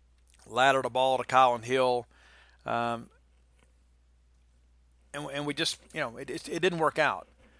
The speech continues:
But I don't fault Garrett Schrader for any of that.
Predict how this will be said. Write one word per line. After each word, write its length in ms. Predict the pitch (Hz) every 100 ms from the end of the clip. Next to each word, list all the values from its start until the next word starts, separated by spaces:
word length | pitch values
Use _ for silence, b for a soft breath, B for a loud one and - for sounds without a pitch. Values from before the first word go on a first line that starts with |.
| b b b b _ _ _ _ _ _ _ -
But 140 | 135
I 160 | 135 175
don't 180 | 185 -
fault 340 | 175 180 156
Garrett 280 | 160 147 143
Schrader 360 | - 147 135
for 160 | 117 131
any 180 | 131 127
of 60 |
that. 240 | 110 92